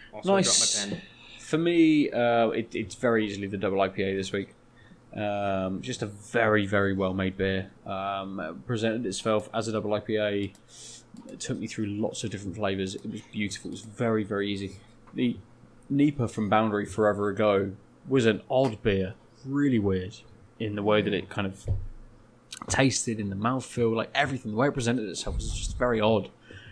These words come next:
Speaker 2: for a New England I P A. Um, I, I, that's not to try and take away from the double I P A from North at all. I think had I have come up against, you know, uh, a lot of other beers, I would have still picked the double I P A from North, 'cause it's just very, very well made.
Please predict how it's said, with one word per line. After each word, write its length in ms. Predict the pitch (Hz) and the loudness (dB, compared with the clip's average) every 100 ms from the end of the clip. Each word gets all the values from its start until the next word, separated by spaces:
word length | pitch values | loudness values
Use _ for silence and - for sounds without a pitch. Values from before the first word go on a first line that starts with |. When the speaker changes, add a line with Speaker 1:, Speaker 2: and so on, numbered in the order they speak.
| - | -20
Speaker 2:
for 100 | - | -4
a 40 | 104 | -2
New 180 | 98 104 | 0 0
England 300 | 98 101 98 | -2 -4 -4
I 80 | |
P 140 | 95 107 | -2 -4
A. 160 | 107 - - - - - - - - | -4 -8 -20 -20 -20 -20 -20 -18 -2
Um, 420 | 110 107 104 104 - - - - - 101 - - | 0 2 0 -4 -10 -20 -20 -20 -16 -16 -16 -6
I, 100 | 127 | 0
I, 280 | 131 - 101 110 131 135 131 92 | 0 -2 -8 -8 -10 -10 -12 -2
that's 260 | 139 123 131 | -2 0 -2
not 320 | 127 139 - | 0 -2 -2
to 120 | 127 | -6
try 240 | 110 120 117 | -4 -4 -2
and 100 | 104 | 0
take 220 | 117 104 | -2 2
away 260 | 104 101 | 2 2
from 300 | 98 101 98 | -2 -6 -4
the 220 | 95 101 98 | -2 -2 0
double 240 | 107 101 | 2 2
I 60 | 98 | 2
P 140 | 107 | 0
A 20 | |
from 200 | 98 101 | -4 -2
North 220 | 101 98 - | -2 -4 -8
at 140 | - | -2
all. 140 | 95 - - - - - _ | -2 -4 -16 -20 -20 -20 _
I 80 | 113 | -4
think 160 | 113 110 | -4 -2
had 140 | 117 | 2
I 80 | 113 | 2
have 120 | 101 | 2
come 120 | - | 0
up 120 | 110 107 | -2 -2
against, 400 | 107 92 - - | -4 -4 -4 -2
you 60 | |
know, 320 | 160 160 151 - - 73 - - | 0 -2 -6 -12 -18 -14 -12 -10
uh, 280 | - 82 - - - - - - - - - - | -8 -8 -10 -16 -20 -20 -20 -20 -20 -20 -20 -8
a 80 | 143 | -4
lot 340 | 123 139 131 | 0 0 0
of 140 | 120 95 | -6 -2
other 200 | 113 104 | -2 0
beers, 480 | 101 107 95 82 - | 4 4 4 -2 -6
I 40 | 104 | -6
would 100 | 95 | -4
have 80 | - | -4
still 320 | - 110 101 | -2 0 0
picked 380 | - 107 - - | -4 -8 -8 -12
the 60 | |
double 200 | 95 95 | -6 -4
I 80 | 92 | -4
P 140 | - | -6
A 80 | 95 | -6
from 200 | - 101 | -6 -6
North, 300 | 98 95 - | -4 -6 -6
'cause 160 | 131 110 | -8 -8
it's 120 | 120 | -8
just 220 | 123 - | -10 -14
very, 420 | 113 117 120 120 | -4 0 0 0
very 540 | 101 - - 135 123 117 | -6 -12 -2 2 2 2
well 220 | 107 101 | 2 2
made. 300 | 101 101 | 0 -2